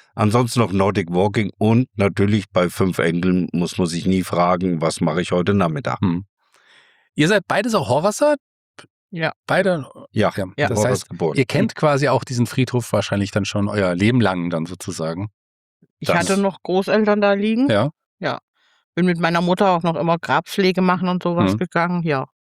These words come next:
Speaker 3: Kann mich an eine Beerdigung noch erinnern.
Speaker 2: Ja.
Speaker 3: Ja.
Speaker 2: Das heißt, du hast den F-, Friedhof, äh, in, in deinen Erinnerungen auch, auch, auch gut
Speaker 3: Ja.
Speaker 2: bewahrt.
Speaker 3: Ja.
Speaker 2: Und du kennst ihn wahrscheinlich auch schon lange.
Speaker 1: Nein,
Speaker 2: Ne?
Speaker 1: muss ehrlich gesagt sagen, eher nein,
Speaker 2: Ja.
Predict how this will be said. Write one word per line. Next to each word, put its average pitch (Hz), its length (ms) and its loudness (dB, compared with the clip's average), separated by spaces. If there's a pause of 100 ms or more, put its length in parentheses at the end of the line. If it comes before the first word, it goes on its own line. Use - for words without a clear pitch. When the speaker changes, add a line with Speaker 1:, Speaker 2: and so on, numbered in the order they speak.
(220)
Speaker 3:
Kann 151 140 -2
mich 151 140 -2
an 147 100 0
eine 151 180 0
Beerdigung 156 480 2
noch 165 140 -2
erinnern. 160 340 -2
Speaker 2:
Ja. 87 120 0 (540)
Speaker 3:
Ja. 143 120 -2 (100)
Speaker 2:
Das - 180 -8
heißt, 104 220 -2
du 107 80 4
hast 101 180 -2
den 104 220 2
F-, 110 240 -6
Friedhof, 117 360 -4
äh, 113 320 -2
in, 143 280 -6
in - 140 -4
deinen 143 240 2
Erinnerungen 170 480 2
auch, 101 180 -4
auch, 110 200 -10 (340)
auch - 120 -12
gut 131 160 0
Speaker 3:
Ja. 180 100 4
Speaker 2:
bewahrt. 107 400 0
Speaker 3:
Ja. 151 180 -4 (100)
Speaker 2:
Und 113 120 -2
du 135 40 4
kennst 180 220 0
ihn 185 80 4
wahrscheinlich 156 340 2
auch 151 120 2
schon 98 180 -2
lange. 90 260 -6 (160)
Speaker 1:
Nein, 135 420 2
Speaker 2:
Ne? 98 180 0
Speaker 1:
muss 120 120 0
ehrlich 123 260 2
gesagt 127 340 -2
sagen, 127 420 2
eher 120 360 4
nein, 101 540 2
Speaker 2:
Ja. 107 140 2